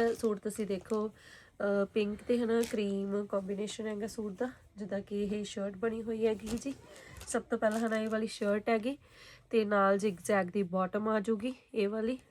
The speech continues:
ਤੇ ਨਾਲ ਦੁਪੱਟਾ ਬਹੁਤ ਹੀ ਜ਼ਿਆਦਾ ਸੋਹਣਾ, ਜਿੱਦਾਂ ਕਿ ਬਾਰਡਰ ਹੈਗਾ ਸਾਰਾ ਬਾਟਮ ਨਾਲ ਦਾ ਹੈਗਾ, ਤੇ ਸੈਂਟਰ ਦੇ ਵਿੱਚ ਬੂਟੀ ਆਪਾਂ ਵੱਡੀ ਇਹਦੇ ਵਿੱਚ ਪ੍ਰਿੰਟਿੰਗ ਕੀਤੀ ਹੋਈ ਹੈਗੀ। ਬਾਰਡਰ ਸਾਰਾ ਤੁਸੀਂ ਦੇਖ ਸਕਦੇ ਹੋਗੇ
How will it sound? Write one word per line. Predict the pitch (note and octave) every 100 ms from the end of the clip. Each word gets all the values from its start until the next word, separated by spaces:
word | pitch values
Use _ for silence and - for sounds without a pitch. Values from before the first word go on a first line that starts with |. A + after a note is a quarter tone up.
| - -
ਤੇ | A3+
ਨਾਲ | G3+ F#3 F#3
ਦੁਪੱਟਾ | F#3 F#3 - G3+
ਬਹੁਤ | G3 F#3+ G3 - B3+
ਹੀ | A#3+
ਜ਼ਿਆਦਾ | G#3+ F#3 G3
ਸੋਹਣਾ, | G3+ F#3+ B3 - _ - - - - _ _ A3+
ਜਿੱਦਾਂ | G#3 G3+
ਕਿ | G#3+
ਬਾਰਡਰ | F#3+ G3 F#3 G3
ਹੈਗਾ | G3+ F#3+ G3+
ਸਾਰਾ | G#3 F#3+ G3
ਬਾਟਮ | F#3+ F3 F#3+
ਨਾਲ | F#3 F#3+ F#3+
ਦਾ | G3+
ਹੈਗਾ, | G3+ C4 _ -
ਤੇ | G#3
ਸੈਂਟਰ | G#3 F#3 E3+ F#3+
ਦੇ | F#3
ਵਿੱਚ | G3 F#3
ਬੂਟੀ | F#3+ - G#3
ਆਪਾਂ | G3+ G3+
ਵੱਡੀ | F#3+ E3 F#3+ F#3
ਇਹਦੇ | F3+ G3
ਵਿੱਚ | G#3+ G3+ G#3+
ਪ੍ਰਿੰਟਿੰਗ | G#3+ F#3+ F3 G3 F#3
ਕੀਤੀ | G3 - G#3+
ਹੋਈ | A3 G3
ਹੈਗੀ। | F#3 A#3+ C#4+ _ _ _ - _ G#3
ਬਾਰਡਰ | F#3+ F3+ G3+
ਸਾਰਾ | G#3 G3
ਤੁਸੀਂ | G3 A3 -
ਦੇਖ | F#3 D#3+
ਸਕਦੇ | - F#3 F3 F#3
ਹੋਗੇ | F#3